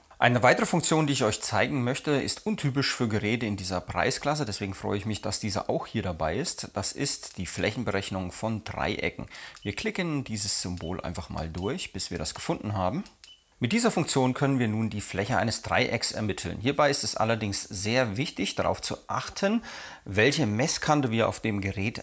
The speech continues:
eingestellt haben. Denn ihr müsst euch hundertprozentig an die Messkante halten. In meinem Fall habe ich die Messkante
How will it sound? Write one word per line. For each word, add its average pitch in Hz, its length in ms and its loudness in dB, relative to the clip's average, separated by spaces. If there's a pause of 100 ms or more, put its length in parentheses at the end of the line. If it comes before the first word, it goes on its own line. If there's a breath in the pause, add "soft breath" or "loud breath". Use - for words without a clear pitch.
eingestellt 101 640 0
haben. 87 240 -2
Denn 104 140 -4
ihr 107 80 -2
müsst 117 220 0
euch - 240 0
hundertprozentig 110 640 0
an 98 100 -4
die 98 160 -4
Messkante 101 880 0
halten. 98 360 2
In 90 140 -4
meinem 151 240 2
Fall 160 220 0
habe 117 160 0
ich - 60 -8
die 98 100 -6
Messkante 120 640 0